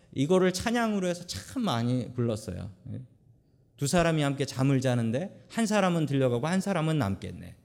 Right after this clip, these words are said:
두 사람이 같이 맷돌 갈다가 한 사람은 천국 가고 한 사람은 남겠네. 이 찬양 참 많이 불렀던 기억이 납니다. 자, 같이 자는데, 같이 자-, 그럼 이게 뭡니까?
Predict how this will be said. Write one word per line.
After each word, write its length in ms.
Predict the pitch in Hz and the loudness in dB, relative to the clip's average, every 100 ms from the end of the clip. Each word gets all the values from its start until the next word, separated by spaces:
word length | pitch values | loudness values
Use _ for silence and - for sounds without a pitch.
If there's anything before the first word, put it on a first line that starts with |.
| _ _ _ _ - | _ _ _ _ -12
두 100 | - | -2
사람이 360 | 175 220 208 208 | 4 6 6 4
같이 220 | 196 196 | 2 2
맷돌 340 | 202 180 196 190 | 2 2 2 4
갈다가 520 | 180 180 180 196 233 | 4 4 2 0 -4
한 160 | - 220 | -6 -2
사람은 340 | 214 196 190 | 0 0 0
천국 340 | 185 196 175 175 | -2 -2 -2 -2
가고 180 | 180 185 | -4 -2
한 160 | 190 | -2
사람은 360 | 185 175 180 202 | 0 2 2 0
남겠네. 600 | 117 110 101 87 82 87 _ _ _ | 0 -2 -4 -6 -8 -12 _ _ _
이 100 | - | -8
찬양 300 | 160 214 208 | 0 2 2
참 240 | 202 - 240 | -2 -2 2
많이 300 | 220 165 160 | 2 2 2
불렀던 380 | 139 131 135 127 | 2 0 0 -2
기억이 380 | 123 107 117 | 2 0 0
납니다. 460 | 117 101 113 104 82 - - _ _ _ _ _ _ _ _ _ _ _ _ _ _ _ _ _ | 0 2 2 0 -4 -14 -20 _ _ _ _ _ _ _ _ _ _ _ _ _ _ _ _ _
자, 180 | - 190 | 2 2
같이 380 | - 190 - 294 | 4 0 2 0
자는데, 840 | 226 220 208 175 180 151 98 87 87 | 2 4 6 6 6 6 2 -2 -2
같이 260 | 151 151 | -2 0
자-, 100 | 180 | 0
그럼 180 | 135 196 | 4 4
이게 160 | 196 208 | 6 4
뭡니까? 640 | 151 151 165 156 175 247 | 4 2 2 2 0 -2